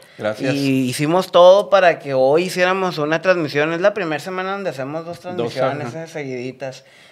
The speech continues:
Speaker 2: Y eso está chido porque, pues mira, la gente también lo pide.
Speaker 1: Ujú.
Speaker 2: Entonces, eh, pues ahora, Víctor, eh, traemos ahí una sorpresita, pero antes de entrar al tema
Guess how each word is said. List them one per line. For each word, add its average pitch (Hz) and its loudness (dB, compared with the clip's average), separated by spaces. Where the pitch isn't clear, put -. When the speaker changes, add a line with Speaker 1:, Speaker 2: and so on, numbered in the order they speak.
Speaker 2:
Y 135 0
eso 135 0
está 160 2
chido 170 0
porque, 143 -6
pues 120 -6
mira, 143 2
la 131 2
gente 123 -8
también 127 -4
lo 135 -8
pide. 139 -10
Speaker 1:
Ujú. 123 -8
Speaker 2:
Entonces, 160 2
eh, 170 6
pues 170 4
ahora, 247 8
Víctor, 240 4
eh, 175 2
traemos 175 6
ahí 190 4
una 202 2
sorpresita, 190 0
pero 185 4
antes 247 -4
de 233 -6
entrar 185 2
al 214 4
tema 208 0